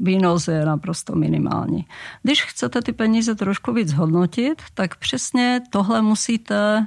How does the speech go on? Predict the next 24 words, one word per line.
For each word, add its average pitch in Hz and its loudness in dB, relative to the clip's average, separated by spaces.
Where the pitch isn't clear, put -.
eh, 185 0
vzít 180 -2
v - -14
úvahu. 160 0
Jak 247 0
dlouho 185 0
ty 202 -6
peníze 185 -2
můžu 185 0
mít 175 0
uložené 170 0
v - -20
té 180 -2
investici, 175 0
a 175 2
jak 180 0
dlouho 175 0
se 185 -4
bez 170 -4
nich 202 -2
obejdu, 170 0
jo? 185 0
Jaké 202 0
teda 185 0